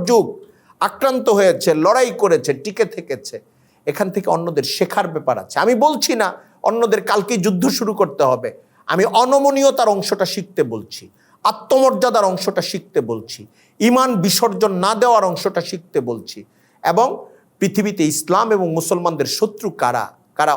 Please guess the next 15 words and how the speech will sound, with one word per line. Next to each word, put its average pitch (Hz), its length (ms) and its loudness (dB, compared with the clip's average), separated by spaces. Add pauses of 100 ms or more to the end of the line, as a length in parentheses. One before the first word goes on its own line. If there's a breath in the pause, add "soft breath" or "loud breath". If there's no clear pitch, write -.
অস্ত্র - 200 -6 (100)
নিয়ে 156 140 0 (120)
ঝাঁপিয়ে 190 420 2
পড়ে 165 220 2
মুসলমানদেরকে 139 600 -4
হত্যা 127 320 -2
করার 135 260 0 (460 soft breath)
উৎসব - 520 -2 (760)
পালন 208 220 2 (120)
করার 160 260 4
জন্যে, 117 300 -4 (440 soft breath)
তাদেরকে 180 360 2 (160)
চিনে 170 320 -2
রেখে 147 300 2
নিজেদেরকে 165 440 -2